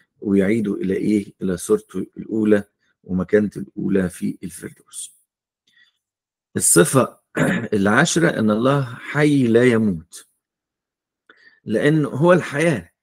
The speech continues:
فتخيلوا إن الحياة تموت، ما فيش حياة. ف، آه، آه، آه، آه، آه، هو الحياة وهو مانح الحياة، وهو اللي قال: "أنا هو القيامة وإيه؟ والحياة".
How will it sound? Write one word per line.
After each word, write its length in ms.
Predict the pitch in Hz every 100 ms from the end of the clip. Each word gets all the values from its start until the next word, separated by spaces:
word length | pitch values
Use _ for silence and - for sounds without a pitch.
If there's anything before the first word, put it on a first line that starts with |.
| _ _
فتخيلوا 680 | - 101 104 110 127 147 151 - _ _ _ _
إن 180 | 107 107
الحياة 540 | 107 - 104 120 147 135 -
تموت، 360 | 127 160 135 - - -
ما 100 | 127
فيش 200 | - -
حياة. 320 | - 147 110 _ _ _ _ _ _ _ _ _
ف، 120 | _
آه، 240 | 110 98 98 -
آه، 800 | 95 104 98 101 92 92 - 98 -
آه، 500 | 92 90 90 90 85 _ _ _ _ -
آه، 200 | 98 -
آه، 160 | 104 - 107
هو 180 | 120
الحياة 460 | 117 - 113 143 156
وهو 280 | 120 113 113
مانح 520 | 110 135 131 120 - -
الحياة، 480 | 104 - 107 95 85 _ _ _ _ _ _
وهو 200 | 101 120
اللي 140 | 110
قال: 360 | - 117 117 -
"أنا 140 | 113
هو 120 | 107 101
القيامة 540 | - - 107 113 98
وإيه؟ 340 | - 101 104 - _ _ _ _ -
والحياة". 500 | 95 - 95 87